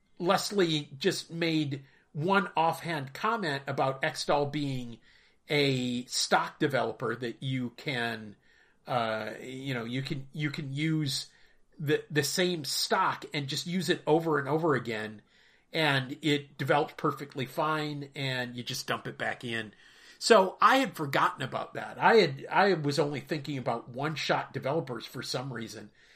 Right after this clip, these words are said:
And, and just that little one offhanded comment saved me a bunch of money,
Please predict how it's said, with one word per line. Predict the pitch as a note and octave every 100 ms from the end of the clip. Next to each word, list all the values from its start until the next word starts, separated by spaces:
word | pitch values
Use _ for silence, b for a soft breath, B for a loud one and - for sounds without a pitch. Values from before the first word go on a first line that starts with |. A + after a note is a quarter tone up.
| b b
And, | F3 E3 D#3+ D#3 D3 - - -
and | F#3 - - G3 F#3 -
just | C#3 A#3 -
that | C4 A#3 F3
little | E3+ A#3 A#3
one | E3+ D3 F3+ F#3 F3+ - -
offhanded | E3 F3 F#3+ F3+ C#3+ -
comment | - B3 C#4 F#3 C3 A#2 - - b b b b b _ _
saved | - - G#3 A3
me | G3
a | D#3+
bunch | C#3 D#3+ -
of |
money, | D3+ F#3 A#2